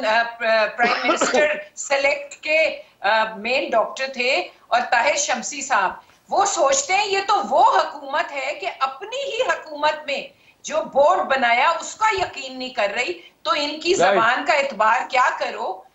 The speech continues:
Speaker 1: कि इनके कोविड की कहानियां हम यकीन करें। They are not believing them।
Speaker 2: बिल्कुल सही
Speaker 1: They
Speaker 2: है।
Speaker 1: don't believe them।
Speaker 2: ठीक हो
Speaker 1: And
Speaker 2: गया।
Speaker 1: nobody believes them।
Speaker 2: ब्रीफ
Speaker 1: आप
Speaker 2: से
Speaker 1: देख
Speaker 2: को-,
Speaker 1: लें कि
Speaker 2: ब्रीफ से comments आइए। मैडम, अ,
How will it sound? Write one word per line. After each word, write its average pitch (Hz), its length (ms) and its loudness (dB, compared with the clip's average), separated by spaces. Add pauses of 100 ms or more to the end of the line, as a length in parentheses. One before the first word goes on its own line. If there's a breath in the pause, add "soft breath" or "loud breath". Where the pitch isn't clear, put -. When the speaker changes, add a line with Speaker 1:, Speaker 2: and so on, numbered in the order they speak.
(120)
Speaker 1:
कि 302 60 -10
इनके 285 420 -8
कोविड 294 480 0
की 320 80 -8
कहानियां 262 680 0
हम 247 240 0
यकीन 240 440 -6
करें। 254 380 -2
They 294 140 2
are 302 160 0
not 359 180 2
believing 302 360 -8
them। 403 100 -4
Speaker 2:
बिल्कुल 233 360 2
सही 170 220 -4
Speaker 1:
They 117 100 -2
Speaker 2:
है। - 80 -6
Speaker 1:
don't 302 300 2
believe 277 460 -2
them। 240 240 0 (200)
Speaker 2:
ठीक 233 260 0
हो 233 40 6
Speaker 1:
And 165 120 2
Speaker 2:
गया। 269 100 2
Speaker 1:
nobody 427 380 2
believes 262 440 -6
them। 220 220 -2 (120)
Speaker 2:
ब्रीफ 254 360 4
Speaker 1:
आप - 40 4
Speaker 2:
से 339 200 4
Speaker 1:
देख 302 100 0
Speaker 2:
को-, 262 160 4
Speaker 1:
लें 381 160 -4
कि 359 240 -10
Speaker 2:
ब्रीफ 269 320 2
से 311 200 2
comments 254 420 2
आइए। 240 360 4
मैडम, 233 420 2
अ, - 80 -18